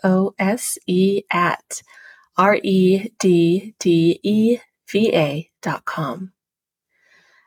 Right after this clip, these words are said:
I am grateful for your listening ears. I am grateful for the opportunity to tap with you. I am grateful that the more I explain tapping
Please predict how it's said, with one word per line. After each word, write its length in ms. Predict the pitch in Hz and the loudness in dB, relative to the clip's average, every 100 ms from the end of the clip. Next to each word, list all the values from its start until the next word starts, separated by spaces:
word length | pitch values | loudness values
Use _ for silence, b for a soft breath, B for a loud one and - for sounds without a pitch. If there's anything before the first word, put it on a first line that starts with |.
| _ - | _ 0
I 600 | 202 226 208 170 165 - - | 4 4 4 2 -2 -6 -6
am 140 | 180 | -6
grateful 760 | 170 185 180 - - - 131 185 - | -2 2 2 0 -8 -6 -6 -6 -12
for 160 | - 185 | -2 2
your 320 | 170 190 196 | 4 4 4
listening 540 | 185 180 - 180 170 | 4 2 0 0 0
ears. 580 | 160 151 190 180 - - - b b b b b b _ | 0 -4 -8 -14 -16 -18 -20 b b b b b b _
I 340 | 202 185 180 - | 0 4 4 4
am 140 | 190 | 2
grateful 580 | 170 190 185 196 - 190 | 2 4 4 2 0 -2
for 160 | 170 185 | -2 0
the 160 | 175 | 0
opportunity 760 | 113 165 - 165 - 190 170 170 | 0 -2 -4 -6 0 0 0 -2
to 120 | 160 | -4
tap 420 | - - - - - | -6 -6 -8 -8 -8
with 220 | 185 - | -8 0
you. 360 | 175 165 160 185 B B B B B _ | 0 0 -2 -10 B B B B B _
I 240 | 170 180 180 | 0 2 2
am 120 | 185 180 | 0 -2
grateful 580 | 190 202 233 226 226 | 2 4 4 2 -4
that 160 | 196 196 | -2 -2
the 100 | 196 | -2
more 460 | 190 202 240 262 - | -2 2 2 2 -2
I 180 | 190 220 | -6 -4
explain 920 | 220 214 - - 170 180 190 190 208 - | -4 -6 -10 -8 -4 -2 0 -2 -6 -10
tapping 640 | - 180 - 202 202 208 | -8 -8 -6 -8 -6 -8